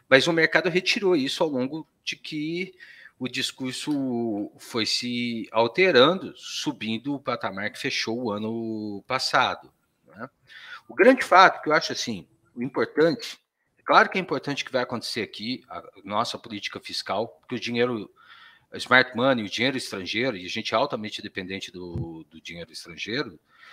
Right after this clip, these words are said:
ah, é, ele é esperto, ele não é bobo, né? Se a política fiscal fo-, for de colocar cada vez mais dívida no país,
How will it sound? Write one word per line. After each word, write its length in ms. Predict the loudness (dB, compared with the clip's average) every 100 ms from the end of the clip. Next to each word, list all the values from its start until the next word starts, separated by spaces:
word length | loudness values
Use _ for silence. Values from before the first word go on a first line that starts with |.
| -20 -20 _
ah, 800 | -2 2 2 2 -2 -2 -6 -8 -12 -16 -14
é, 360 | -8 -4 -4 -4
ele 220 | -2 2 2
é 40 |
esperto, 520 | 4 8 8 8 -4
ele 240 | -14 -10 -4
não 260 | -2 2
é 80 | 2
bobo, 540 | 4 6 6 2 -14 -12
né? 220 | -10 -8
Se 240 | -10 -12 -10
a 80 | -12
política 440 | -10 -8 -8 -8
fiscal 380 | -14 -12 -6 -6 -6 -12 _ _ _
fo-, 220 | -20 -20 -18 -18 -18
for 580 | -16 -6 0 2 0 -2 -12
de 240 | -10 -10
colocar 400 | -8 -6 -2 -2
cada 220 | -2 -4
vez 420 | -4 -4 -2 -4
mais 380 | -4 -4 -4 -4
dívida 480 | -6 -6 -8 -8 -8
no 120 | -10
país, 640 | -2 -2 -2 -8 -10 -10